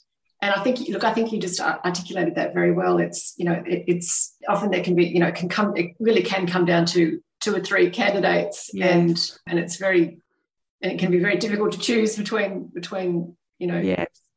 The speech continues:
Speaker 1: the, the short list. Just try and get as much feedback as you can. Try and learn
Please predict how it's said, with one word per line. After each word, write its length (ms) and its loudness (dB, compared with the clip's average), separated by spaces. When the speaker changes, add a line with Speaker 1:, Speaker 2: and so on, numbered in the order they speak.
Speaker 1:
the, 80 -8
the 180 -6
short 420 -4
list. 540 -4
Just 160 -10
try 220 2
and 80 -2
get 100 2
as 120 0
much 240 -4
feedback 520 0
as 180 0
you 60 -2
can. 500 -2
Try 220 2
and 140 2
learn 480 2